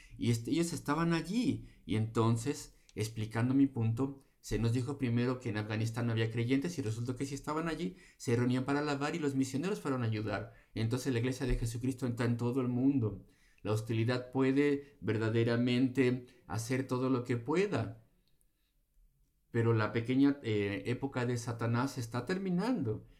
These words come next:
Siempre va a haber cabida para la verdad. Y había tantas cosas que yo quería decirles al respecto de estas cosas.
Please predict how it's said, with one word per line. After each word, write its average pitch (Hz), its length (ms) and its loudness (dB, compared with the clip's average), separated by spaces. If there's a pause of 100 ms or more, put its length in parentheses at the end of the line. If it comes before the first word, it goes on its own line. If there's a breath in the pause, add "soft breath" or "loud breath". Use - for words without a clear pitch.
Siempre 175 640 0
va 156 140 -2
a - 20 -2
haber 139 400 2
cabida 117 480 -2
para 110 160 -4
la 101 120 -4
verdad. 92 540 -8 (640 soft breath)
Y 110 160 -2
había 123 280 2
tantas 131 360 -2
cosas 120 260 -4
que 110 140 -6
yo 113 140 0
quería 113 220 0
decirles 113 520 0
al 110 80 -4
respecto 110 460 -4
de 110 100 0
estas 113 280 -4
cosas. 113 600 -4